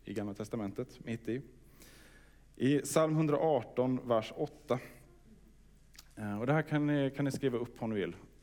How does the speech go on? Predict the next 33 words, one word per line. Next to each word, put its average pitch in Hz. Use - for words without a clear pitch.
Eh, 101
psalm 135
hundraarton, 135
vers 101
åtta, 107
det 117
är 117
ett 113
ord 110
som -
är 107
värt 98
att -
återkomma 90
till. 107
Eh, 92
när 127
vi 104
frågar 98
oss, 95
vem 127
kan 104
man 104
lita 104
på? 104
När 131
politiker 131
inte 117
verkar 101
kunna 98
få 104
ordning, 95
när, 120